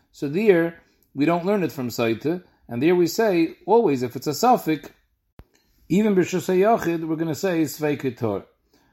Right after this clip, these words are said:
So of them zog the Braise, that we have two things that even though ein behem das lishul, and Mamela really we should have said, even b'shus hayachid sveika tor, Chachamim gave it a din of davar sheyesh by das lishul,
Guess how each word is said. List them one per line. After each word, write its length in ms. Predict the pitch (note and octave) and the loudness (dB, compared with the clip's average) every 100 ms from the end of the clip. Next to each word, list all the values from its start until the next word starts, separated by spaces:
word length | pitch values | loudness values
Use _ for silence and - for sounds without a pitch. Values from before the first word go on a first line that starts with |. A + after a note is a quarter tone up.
| _ _ | _ _
So 140 | - | -10
of 100 | G2+ | -4
them 220 | C3 F#3+ | -2 -2
zog 260 | D3+ F3 C#3 | 0 -2 -2
the 60 | D3 | -2
Braise, 720 | D3+ E3+ A3+ F3+ C#3+ C#3+ C#3+ _ _ _ _ _ | 0 0 -2 -4 -2 -2 -4 _ _ _ _ _
that 180 | B2 A#2+ | -6 -2
we 120 | B2 | -2
have 320 | A2+ F3 E3+ - | 2 2 0 -4
two 180 | G3+ | -8
things 320 | F#3+ G3 G3 D3 | -4 -2 0 0
that 140 | C#3+ | -2
even 320 | F3 F#3 F#3 | -4 -4 0
though 180 | D#3+ D3+ | 0 -2
ein 240 | D#3 F3+ | -2 -2
behem 300 | D#3+ C#3 C#3+ | 0 0 0
das 320 | C3+ C3 B2 - | 2 2 0 -2
lishul, 420 | A2 - G#2+ G#2+ | -4 -4 -10 -8
and 140 | C#3 | -4
Mamela 400 | C#3 E3 F#3 E3 | -2 2 2 2
really 260 | D#3+ F3+ E3 | 2 2 2
we 140 | D3+ | 0
should 180 | C3 E3 | -2 -4
have 160 | D3 A#2+ | -6 -4
said, 500 | D#3+ D#3+ C#3+ C3 A#2+ _ _ _ _ | -2 0 0 -2 -6 _ _ _ _
even 240 | D#3 D3+ D3 | -6 -2 -2
b'shus 260 | C3+ C#3 | -4 -6
hayachid 400 | C#3 D3 C#3 B2 | -2 -2 -2 -4
sveika 360 | C#3 B2+ B2+ - | -2 -2 -2 -4
tor, 300 | G2+ G2 E3+ _ _ _ - | -4 -4 -6 _ _ _ -16
Chachamim 480 | A2+ F3 A#3+ G3 D#3+ | -6 0 2 0 2
gave 240 | F#3+ F#3 | 2 4
it 80 | G3 | 2
a 80 | F#3+ | 2
din 480 | F3+ A#3 F3+ E3+ - | 0 -2 -2 -4 -8
of 180 | D3 | -6
davar 220 | C#3 E3+ D#3+ | -2 -2 -2
sheyesh 480 | - E3+ B3 G3 | -4 -2 0 0
by 100 | F#3 | 0
das 340 | E3 D#3+ D#3 - | 0 0 -2 -2
lishul, 420 | D#3 B2+ D3+ | -4 -2 -4